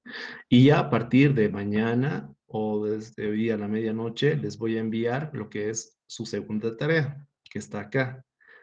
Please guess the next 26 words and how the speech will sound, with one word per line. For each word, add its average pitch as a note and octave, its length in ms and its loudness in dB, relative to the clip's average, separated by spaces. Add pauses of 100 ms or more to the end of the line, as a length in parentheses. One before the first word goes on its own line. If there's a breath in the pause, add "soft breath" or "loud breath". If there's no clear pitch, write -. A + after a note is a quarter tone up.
(120 soft breath)
Son A#2+ 200 -2
los A#2 120 0
protocolos C3 720 0
que B2+ 100 -6
ustedes G#2+ 360 -4
van G#2 220 -6
a, G2 260 -10 (160)
van G#2 260 -4
a F#2+ 80 -8
hacer, B2 420 2 (140)
¿no? A#2 300 -4
Eso C#3 260 2
tienen, C#3+ 540 2 (140)
eh, G#2+ 360 -4
tiempo C#3 340 0
hasta C#3+ 640 -2 (540)
principios A2+ 520 -2
de G#2+ 80 0
mayo, G#2+ 280 0
si - 140 -8
no - 60 -6
me G#1+ 60 -8
equivoco, - 320 -12
según - 300 -8
el G#2+ 80 -10
cronograma. G#2 560 -8